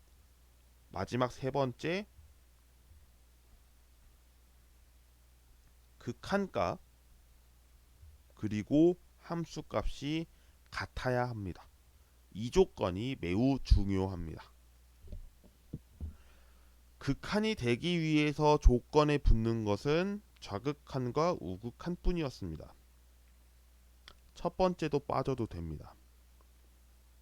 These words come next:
그런데 연속이 되기 위해서는 조금 더 강력한 조건을 갖습니다.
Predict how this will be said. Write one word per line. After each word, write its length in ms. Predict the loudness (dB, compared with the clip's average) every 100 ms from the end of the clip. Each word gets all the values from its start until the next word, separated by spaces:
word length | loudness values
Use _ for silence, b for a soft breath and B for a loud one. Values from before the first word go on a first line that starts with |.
| -20 -20 -20 -6
그런데 460 | 6 6 6 0 -6 -18 -20 b b b b -4 6
연속이 540 | 6 6 4 2 0
되기 400 | 0 0 2 2
위해서는 680 | 4 4 2 0 0 0 -4 -16 -20 -8
조금 360 | -4 0 0 4
더 340 | 4 4 0 -8 -8
강력한 960 | -4 2 4 4 4 0 0 0 -4 -16 -20 -20 -20 -20 -20 -20 -20 -20 -20 6
조건을 540 | 8 8 6 4 6
갖습니다. 560 | 2 0 -10 -8 -10